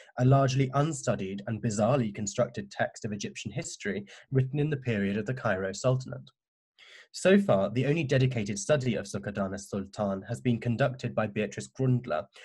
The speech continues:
although James White has also published on similar eighteenth century English scholars as Jones, who also owned copies of the Sukadan, which was presumably a rather fashionable text at the time. This manuscript is not just a copy of the Sukadan, however,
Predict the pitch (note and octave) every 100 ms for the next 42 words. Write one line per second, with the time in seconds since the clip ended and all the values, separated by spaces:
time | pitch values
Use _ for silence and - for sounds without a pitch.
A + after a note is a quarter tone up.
0 | - _ - A#2+ A#2+ - B2+ A#2 A#2 D3+
1 | B2 G2 B2+ B2+ B2+ B2+ A#2 A#2 G#2 G2+
2 | - G#2 - C#3 B2+ G#2 F#2+ G2+ G2+ -
3 | G#2 - - - - - G#2+ G2+ G2+ -
4 | D#3 C3 G#2+ G2+ - D#3+ C#3 G#2+ G2+ -
5 | - _ D3 C#3 D#3 C3+ B2+ A2+ G2+ G2
6 | B2+ - F2+ - - - - A2 G2 G2+
7 | A#2 - G2+ D3 D3+ G#2 G2+ - B2+ -
8 | - - B2 D3 B2+ G#2 G#2 G#2 G#2 A2+
9 | A#2 - G2+ G2+ - - - - - C#3
10 | A#2 F#2 G2+ _ _ _ _ _ _ _
11 | - - - - - D#3 C3+ E3 E3 C3
12 | - C3 B2 A2+ - D#3 C3 - - F3
13 | - G2+ G2 - G#2 G2+ G2+ G2 G2 G2+
14 | F#2+ F#2+ -